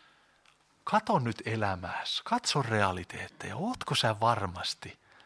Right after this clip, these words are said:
muka Jumalan lapsi? Tommosenko Jumala ottaisi lapseksensa? Mitä vaan sieltä voi tulla? Onko sulle koskaan kuiskailtu?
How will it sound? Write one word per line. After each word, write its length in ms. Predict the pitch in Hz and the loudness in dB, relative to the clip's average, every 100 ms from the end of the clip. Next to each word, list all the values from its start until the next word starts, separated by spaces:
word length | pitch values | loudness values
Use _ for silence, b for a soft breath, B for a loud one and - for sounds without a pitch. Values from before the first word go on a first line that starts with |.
| b b b b b b b - | b b b b b b b -6
muka 280 | 110 - 92 104 | -4 0 0 0
Jumalan 480 | 95 85 85 87 | -2 -2 -4 -8
lapsi? 420 | 92 - - - - | -8 -8 -4 -4 4
Tommosenko 920 | 330 349 339 247 170 - 127 117 123 | 6 6 4 6 6 6 4 4 0
Jumala 480 | 113 127 131 101 98 | 0 2 4 6 6
ottaisi 500 | 101 - - 107 107 | 2 0 0 0 2
lapseksensa? 800 | 160 147 - - - 104 98 143 | 0 -2 -6 -10 -8 -8 -8 -8
Mitä 380 | 180 302 339 320 | -6 2 4 8
vaan 260 | 330 311 269 | 8 8 8
sieltä 360 | 269 233 240 | 6 8 8
voi 200 | 233 220 | 10 8
tulla? 460 | - 226 135 107 - B B B B B B B B B _ _ _ | 8 6 6 2 -2 B B B B B B B B B _ _ _
Onko 180 | 170 190 | -4 -2
sulle 220 | - 185 | 2 2
koskaan 520 | - 190 - - 123 | 4 2 2 0 0
kuiskailtu? 680 | - 135 107 - 90 90 - | 2 2 2 0 -4 -8 -12